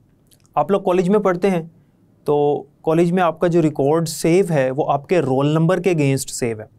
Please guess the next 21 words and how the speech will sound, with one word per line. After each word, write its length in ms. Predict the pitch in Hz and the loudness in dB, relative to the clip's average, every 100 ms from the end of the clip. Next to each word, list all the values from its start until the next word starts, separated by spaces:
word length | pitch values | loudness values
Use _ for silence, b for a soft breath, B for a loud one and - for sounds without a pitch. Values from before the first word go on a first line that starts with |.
| _ | _
आपको 400 | 143 147 - 180 | 0 0 0 2
एक 200 | 170 175 b b b | 2 0 b b b
यूनिक 520 | 139 139 165 202 247 247 | 0 2 4 4 2 2
रोल 240 | 196 156 | 2 0
नंबर 200 | 147 143 | 0 -2
दिया 260 | 131 123 117 | -2 -2 -2
गया 200 | 120 117 | -4 -4
है, 100 | 139 | -6
एक 160 | 147 | -6
स्पेशल 460 | - - 185 - 202 | -8 -6 -6 -2 0
रोल 240 | 151 135 | 2 0
नंबर 220 | 131 131 | 0 -4
दिया 240 | 123 123 117 | -4 -6 -6
गया 180 | 117 117 | -4 -4
है, 140 | 160 b b b - | -4 b b b -6
जिसके 320 | 135 190 - | 0 0 0
against 580 | - 151 156 180 196 - - | -2 0 0 2 0 -2 -2
आपका 360 | 135 139 - | -2 -2 -4
डेटा 440 | 147 127 127 127 147 | -2 -2 -2 -2 -2
कंप्यूटर 440 | 143 127 127 123 | -2 -4 -4 -4
में 240 | 131 185 | -2 -2